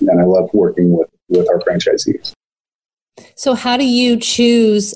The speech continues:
Speaker 2: um, the products? Like, what kind of standards do you have in place where you guys go, "Okay, this is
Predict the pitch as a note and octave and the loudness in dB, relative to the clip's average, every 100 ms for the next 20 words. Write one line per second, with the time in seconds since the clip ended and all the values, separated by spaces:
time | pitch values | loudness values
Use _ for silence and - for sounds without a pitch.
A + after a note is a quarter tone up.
0 | - F#3+ F#3 E3+ F3 F#3+ - G3 G3+ A3+ | -6 -4 -2 -2 -2 -6 -6 -6 -4 -2
1 | A3 F3+ - - E3+ F3 F#3+ - G3+ F#3+ | 0 0 -4 -6 -4 -2 -4 -2 0 0
2 | F#3+ - G3 F#3+ F#3+ F#3 F3+ - F#3+ G3 | -2 -4 -2 0 0 -2 -2 -2 0 0
3 | F3+ F3 F3 - F3 F3 F3+ F3+ E3+ E3 | 0 -2 -4 -4 -2 -2 -4 -6 -4 -4
4 | D#3+ E3+ F3 D#3 D#3 F3 F#3+ F3+ E3+ E3 | -4 -4 -2 -2 -2 -2 -2 0 0 0
5 | E3 E3+ - E3+ E3 E3 F3 F3 - | -4 -6 -6 -2 -2 -2 -4 -8 -12